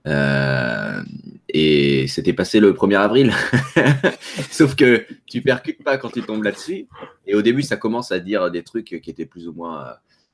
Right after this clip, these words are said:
euh, plausibles, on va dire, euh, ou en tout cas qui, euh, qui, qui pouvaient fa-, pe-, faire peser le doute. Euh,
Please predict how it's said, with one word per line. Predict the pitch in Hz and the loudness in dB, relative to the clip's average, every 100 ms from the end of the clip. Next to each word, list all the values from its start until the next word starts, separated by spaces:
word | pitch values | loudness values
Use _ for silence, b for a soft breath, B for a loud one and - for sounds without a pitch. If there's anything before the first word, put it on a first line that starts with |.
| - | -12
euh, | 64 64 62 | -8 -6 -8
plausibles, | - 107 120 - - | -4 -2 2 2 0
on | 87 | 0
va | 80 | 0
dire, | 104 131 85 | 2 2 2
euh, | 62 64 57 | 0 0 -2
ou | 80 | -4
en | 82 | -6
tout | - | -4
cas | 107 | -2
qui, | 104 80 | 0 2
euh, | 73 69 B B _ _ - - | 0 -2 B B _ _ -20 -18
qui, | - | -12
qui | - | -10
pouvaient | - 95 101 | -4 2 2
fa-, | 95 98 | 4 -2
pe-, | 64 98 90 - | 0 -2 -2 -4
faire | - 95 - | -6 -6 -4
peser | 98 92 98 | -2 2 4
le | 90 87 | 4 4
doute. | 120 202 - 71 _ _ _ b b _ - | 4 2 -2 -6 _ _ _ b b _ -2
Euh, | 80 | 0